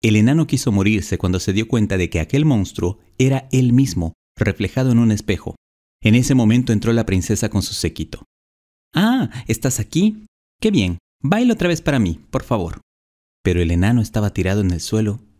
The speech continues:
y no se movía. El médico de la corte se acercó a él y le tomó el pulso. "Ya no bailará más para vos, princesa", le dijo. "¿Por qué?", preguntó la princesa. "Porque se le ha roto el corazón".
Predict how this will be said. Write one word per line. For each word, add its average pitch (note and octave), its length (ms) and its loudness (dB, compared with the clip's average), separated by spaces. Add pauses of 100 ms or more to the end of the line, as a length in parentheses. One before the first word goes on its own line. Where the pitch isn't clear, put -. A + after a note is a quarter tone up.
(120)
y G2 100 0
no G2 180 2
se F#2+ 120 -4
movía. D#2+ 420 -4 (840)
El G#2 160 4
médico D3+ 300 2
de A#2+ 80 2
la G#2 120 0
corte A#2+ 300 -2
se - 100 -4
acercó F#2 380 -2
a F2+ 80 2
él A#2+ 440 -2
y G#2 100 0
le F2+ 100 0
tomó F2+ 240 0
el E2+ 80 -2
pulso. E2 460 -6 (600)
"Ya A#2 140 4
no A#2+ 100 2
bailará F2+ 380 0
más E2+ 180 -4
para E2+ 180 -4
vos, E2 260 -4
princesa", E2 600 -6 (460)
le G2 100 2
dijo. F2+ 380 -2 (500)
"¿Por F2+ 200 -2
qué?", D3+ 280 -2 (360)
preguntó E2+ 340 -2
la E2 100 0
princesa. F2 560 -2 (560)
"Porque A2+ 240 -2
se A2+ 140 -2
le A2 100 0
ha G2+ 60 0
roto F2 280 -4
el E2 80 -6
corazón". D#2+ 520 -6